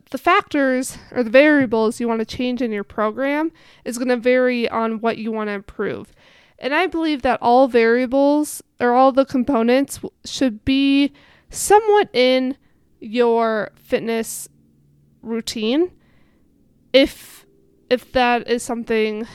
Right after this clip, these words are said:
that you can accessibly do, um, without pain or, and it's safe and effective for you. But in terms of all these,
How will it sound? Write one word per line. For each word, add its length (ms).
that 240
you 140
can 520
accessibly 680
do, 380
um, 520
without 420
pain 440
or, 240
and 160
it's 120
safe 340
and 80
effective 440
for 160
you. 260
But 260
in 160
terms 280
of 120
all 260
these, 560